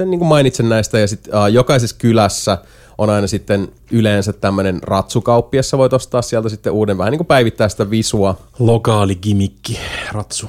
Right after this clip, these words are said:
Speaker 1: Vähän, niinku, näin, joo. Äh, se ei tossa arvosteluversiossa vielä toiminut ihan hyvin, että jos mä päivitin mun ratsu, niin mulla tuli sit kuitenkin sellainen ratsu, jonka mä olin pelastanut siltä yhdeltä pahikselta, siltä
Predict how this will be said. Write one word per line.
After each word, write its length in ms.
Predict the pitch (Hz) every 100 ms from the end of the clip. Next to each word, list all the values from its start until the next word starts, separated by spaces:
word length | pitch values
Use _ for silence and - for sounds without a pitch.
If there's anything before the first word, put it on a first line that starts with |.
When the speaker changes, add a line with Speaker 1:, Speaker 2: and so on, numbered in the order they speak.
| - - 113
Speaker 1:
Vähän, 220 | 92 127
niinku, 160 | 262 226
näin, 260 | 131 113
joo. 180 | 110 104 - - - -
Äh, 300 | - 110 110 -
se 140 | -
ei 160 | 135 135
tossa 340 | - 123 -
arvosteluversiossa 760 | 123 143 160 - 156 147 131 120
vielä 100 | 123
toiminut 320 | 101 110 104
ihan 140 | 101 95
hyvin, 240 | 117 151
että 180 | 135 107 -
jos 180 | 101
mä 120 | 101 95
päivitin 540 | - 104 107 104 110
mun 180 | 104 104
ratsu, 280 | 110 - 123
niin 100 | 110
mulla 120 | 95
tuli 180 | 98 92
sit 160 | 92
kuitenkin 400 | - 98 98 95
sellainen 460 | - 107 98 98 92
ratsu, 300 | 104 101 110
jonka 200 | 98 98
mä 60 | 98
olin 180 | 98 98
pelastanut 580 | 110 113 120 - 156
siltä 220 | - 139 139
yhdeltä 200 | 123 -
pahikselta, 580 | 101 98 117 - 135 131
siltä 240 | 117 95